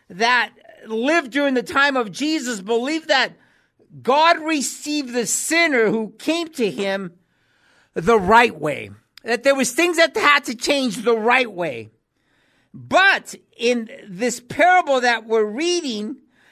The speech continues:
Jesus taught that, that God actively, actively is looking for the sinner, for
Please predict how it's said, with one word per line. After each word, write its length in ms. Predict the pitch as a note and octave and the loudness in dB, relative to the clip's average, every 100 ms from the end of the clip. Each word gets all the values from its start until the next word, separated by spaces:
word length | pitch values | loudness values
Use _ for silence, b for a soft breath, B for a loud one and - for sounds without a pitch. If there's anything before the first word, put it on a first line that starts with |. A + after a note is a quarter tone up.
| b D#3+ | b -12
Jesus 720 | C#3 B3+ F#4 F#4 C5 - - | -4 2 2 2 0 -2 -2
taught 340 | C4 B3+ C4+ B3+ | -2 0 0 0
that, 300 | A3+ F#3 - _ _ _ D3 | -2 -2 -8 _ _ _ -6
that 380 | A3 G#3 D#3 B2 | -4 -4 -6 -8
God 360 | A#3+ A#3+ A#3 A3 _ - | -2 0 0 -2 _ -4
actively, 1080 | A3+ C#4 C4+ _ C#4 A#3 F#3+ F#3+ G#3 D#3 B2+ _ _ _ _ - | 2 2 0 _ -4 -4 -4 -4 -4 -6 -12 _ _ _ _ 2
actively 880 | C#4 C#4+ - C#4 G3+ G3+ E3+ C#3+ - _ _ - | 2 2 -2 -6 -4 -4 -4 -6 -16 _ _ -4
is 300 | A#3+ F3 G#3 - | -2 -2 -10 -10
looking 920 | F3 G3 B3+ C#4 - B3 A#3+ A3 F3+ b b | -4 2 4 2 0 0 2 2 -2 b b
for 640 | - - A3+ B3 A#3 G#3+ G3+ G3 | -20 -6 0 4 6 4 0 -8
the 200 | D#3+ G3+ | -2 0
sinner, 600 | - C4+ B3 G#3+ D3+ A#2+ b b b | 0 0 2 0 -4 -8 b b b
for 340 | _ A3 A3+ | _ -4 -4